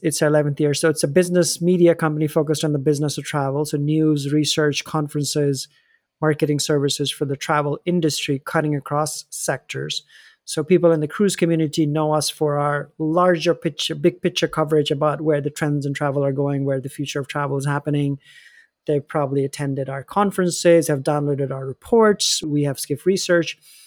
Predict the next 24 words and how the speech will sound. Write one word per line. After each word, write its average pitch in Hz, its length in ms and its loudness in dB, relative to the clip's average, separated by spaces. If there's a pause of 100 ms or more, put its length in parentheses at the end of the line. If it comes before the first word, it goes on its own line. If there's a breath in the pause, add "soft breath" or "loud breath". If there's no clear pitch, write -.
(540 soft breath)
On 208 160 2
a 208 60 4
day-to-day 202 680 6
basis, 247 540 2
we 214 160 0
don't 196 360 -2
cover 196 360 0
cruises 196 960 2
on 170 140 -2
a 160 60 0
day-to-day 165 420 2
news 190 340 2
basis, 254 420 2
but 175 140 -4
we 165 80 6
certainly 175 300 4
cover 156 300 0
all 143 180 0
their 143 180 -4
earnings 208 520 2
of 165 120 -4
these 175 100 2
public 180 280 0
companies. 175 520 -2